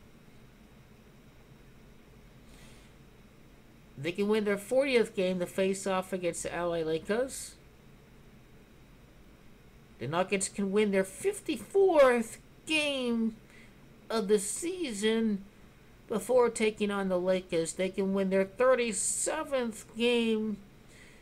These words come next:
against the conference, the Denver Nuggets. See, number one against number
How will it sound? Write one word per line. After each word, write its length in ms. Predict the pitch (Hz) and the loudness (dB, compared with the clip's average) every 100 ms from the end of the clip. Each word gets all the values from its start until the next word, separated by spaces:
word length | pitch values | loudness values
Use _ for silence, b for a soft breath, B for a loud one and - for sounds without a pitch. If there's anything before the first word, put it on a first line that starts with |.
| B B - - - - - | B B -20 -20 -20 -20 -10
against 480 | 220 240 233 - - | -4 -2 -2 -4 -8
the 80 | 226 | -6
conference, 760 | 226 220 208 - 214 196 196 | -2 -2 -2 -6 -6 -6 -4
the 100 | 208 | -4
Denver 480 | 208 214 208 196 196 | -2 -2 -2 -2 0
Nuggets. 720 | 190 196 196 180 135 - - - - - - - | 0 -2 -2 -4 -6 -8 -12 -14 -20 -20 -20 -20
See, 200 | - 196 | -12 -6
number 280 | 190 208 196 | -4 -2 -2
one 500 | 190 208 247 240 220 | -2 -2 -2 -2 -2
against 340 | 208 196 - | -2 -4 -4
number 260 | 208 202 185 | -6 -6 -6